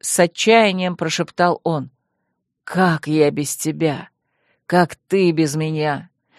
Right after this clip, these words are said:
Неужели мы встретились зря? И то, что ты значишь для меня, зачем-то ведь всё это было". "Ты мне дорог очень.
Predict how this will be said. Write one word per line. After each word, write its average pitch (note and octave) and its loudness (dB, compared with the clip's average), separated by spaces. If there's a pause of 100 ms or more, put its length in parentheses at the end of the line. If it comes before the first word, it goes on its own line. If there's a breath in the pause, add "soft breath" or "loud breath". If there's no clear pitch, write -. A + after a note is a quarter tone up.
(140)
Неужели F3+ 2
мы E3 -2
встретились E3+ 0
зря? E3+ 2 (440 soft breath)
И D3+ -2 (220)
то, E3+ 0
что - -8
ты E3+ -2
значишь D3+ -2
для D#3+ 0
меня, F3 -4 (720)
зачем-то E3 0
ведь D3+ -4
всё - 2
это D#3+ 0
было". E3+ 0 (1400)
"Ты C4+ -4
мне B3+ 2
дорог G3 0
очень. A#3+ -2